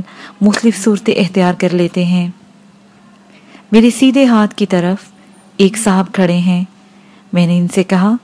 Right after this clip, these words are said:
"اگر حکومت یا عوام کی طرف سے اس بات کی تصدیق چاہی گئی تو میں شہادت دوں گا کہ ہاں، میں نے آسمان پر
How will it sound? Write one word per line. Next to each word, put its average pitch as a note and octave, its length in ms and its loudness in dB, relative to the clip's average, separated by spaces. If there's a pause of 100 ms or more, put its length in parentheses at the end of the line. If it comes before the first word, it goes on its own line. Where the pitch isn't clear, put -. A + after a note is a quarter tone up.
(420)
"اگر G#3 300 2
حکومت B3 460 2
یا A#3 180 2
عوام G3 400 2
کی F#3 120 -6
طرف F3 340 -4
سے G#3 160 2 (420)
اس A3+ 220 -4
بات A3+ 240 0
کی B3 100 -2
تصدیق - 540 -2
چاہی F3+ 320 -2
گئی F3+ 180 0 (920)
تو A3 80 0
میں A#3 140 6
شہادت A3 480 0
دوں F3+ 200 0
گا F3+ 200 -2 (520)
کہ G#3 120 2
ہاں، F#3+ 280 2 (420)
میں G3 140 0
نے G3 100 2 (100)
آسمان G3+ 540 0
پر F3+ 220 -4